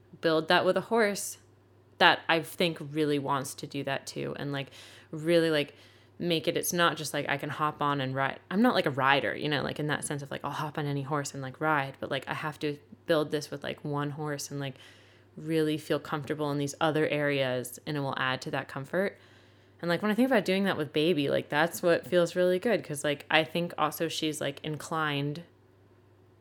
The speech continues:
f-, to that and, like, would enjoy that versus, like, I don't know,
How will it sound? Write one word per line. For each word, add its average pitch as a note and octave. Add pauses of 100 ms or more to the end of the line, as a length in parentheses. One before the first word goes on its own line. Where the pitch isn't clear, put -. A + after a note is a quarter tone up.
(140)
f-, - (280)
to G3
that D3 (160)
and, E3
like, D3
would D#3
enjoy E3
that C#3+
versus, D3+
like, C#3 (1600)
I G#3+
don't C#4+
know, C4+